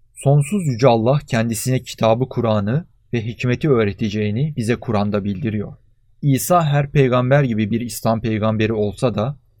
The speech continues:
önceden Tevrat ve İncil'le gönderilmiş olsa da, yaklaşan saatte Kur'an ilmiyle, yani Kur'an öğretilmiş olarak dönecektir. Böylece beşikte Mehdi, konuşan İsa, Mehdiyun olarak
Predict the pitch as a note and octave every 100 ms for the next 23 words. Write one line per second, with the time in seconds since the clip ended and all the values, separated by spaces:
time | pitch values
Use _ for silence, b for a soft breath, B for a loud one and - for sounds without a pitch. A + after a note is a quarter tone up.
0 | _ - B2 B2 C3+ C3+ C#3 - A#2+ A2+
1 | D#3 D#3 A2 A2+ A2 A2+ A2 G#2 G#2+ A2
2 | G#2+ G#2+ G#2 - G#2 G2+ C#3+ A2+ B2+ -
3 | _ _ _ _ A3+ - A#3 - D#3+ D3+
4 | A2+ G#2 - B2 D#3 - - B2 C#3 A2
5 | G2+ G2 F#2 F#2+ - _ _ _ C3+ D#3
6 | B2+ - B2+ C#3+ A#2 G#2 G#2 G#2 G#2 -
7 | G2+ G2 F#2 G#2 G2 - - - - -
8 | _ _ _ _ _ _ C3+ G3 F3 A#2+
9 | G#2 A2 - G#2+ - A#2+ D#3+ D3+ B2 G#2+
10 | G#2 - A#2+ G2+ - - G#2+ G#2 - G#2
11 | G#2 G2 A2+ B2 F3 _ _ _ - A2+
12 | G2+ - D#3+ B2+ G#2+ - G2+ F#2+ F#2 -